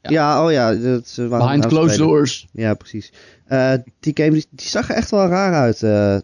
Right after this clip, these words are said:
Speaker 2: je kan, je bent een soort shaman, je loopt door de wereld en je kan bezit nemen van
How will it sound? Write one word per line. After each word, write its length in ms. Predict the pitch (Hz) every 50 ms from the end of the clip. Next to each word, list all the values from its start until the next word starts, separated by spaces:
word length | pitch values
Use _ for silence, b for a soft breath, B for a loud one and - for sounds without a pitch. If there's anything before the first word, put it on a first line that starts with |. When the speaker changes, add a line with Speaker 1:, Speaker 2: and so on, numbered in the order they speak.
| _ _ _
Speaker 2:
je 100 | - 135
kan, 260 | - - 156 156 156 151 151
je 120 | 143 160 151
bent 100 | 160 156
een 60 | 151
soort 140 | - 147 -
shaman, 520 | - - 160 151 165 175 180 190 196 190
je 100 | 180 170
loopt 180 | 165 160 156 -
door 100 | 160 147
de 60 | 143
wereld 360 | 139 147 156 160 160 165 147
en 80 | 139 139
je 80 | 147 143
kan 300 | - 147 143 139 135 123
bezit 300 | 120 110 117 135 139 -
nemen 380 | 135 131 131 131 127 127 127
van 340 | - 135 127 127 120 123